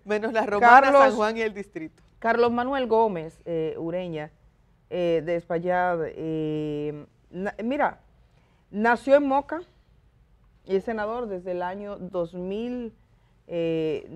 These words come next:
Speaker 2: dos mil, eh, te voy a decir, porque creo que está repitiendo, eh,
Speaker 1: Sí,
Speaker 2: dos mil veinte,
Speaker 1: si está su foto ahí,
Speaker 2: dos mil veinte,
Speaker 1: está
Speaker 2: sí,
Speaker 1: repitiendo.
Speaker 2: no, dos mil veinte, y entonces está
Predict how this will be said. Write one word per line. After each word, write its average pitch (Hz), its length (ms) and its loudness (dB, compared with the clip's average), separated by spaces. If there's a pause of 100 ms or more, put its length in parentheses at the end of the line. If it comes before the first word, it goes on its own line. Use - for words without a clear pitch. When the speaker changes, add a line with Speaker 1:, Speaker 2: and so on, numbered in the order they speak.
(300)
Speaker 2:
dos 175 400 -4
mil, 202 1080 -8
eh, 170 1000 -2
te 170 60 -10
voy 175 100 0
a 185 40 0
decir, 190 260 -6
porque 160 220 -12
creo 190 160 -10
que 208 80 -12
está 202 100 -12
repitiendo, 160 540 -14 (720)
eh, 160 760 -4
Speaker 1:
Sí, 165 240 -18
Speaker 2:
dos 226 200 2
mil 285 160 2
veinte, 285 360 -2
Speaker 1:
si 262 80 -6
está 233 200 0
su 214 80 4
foto 220 100 4
ahí, 262 80 4
Speaker 2:
dos 269 100 8
mil - 0 -
veinte, 226 360 8
Speaker 1:
está 226 160 0
Speaker 2:
sí, 233 40 -4
Speaker 1:
repitiendo. 285 520 -2
Speaker 2:
no, 277 60 0
dos 254 140 4
mil 269 180 -2
veinte, 262 500 -4
y 220 180 -2
entonces 214 420 -2
está 233 460 -4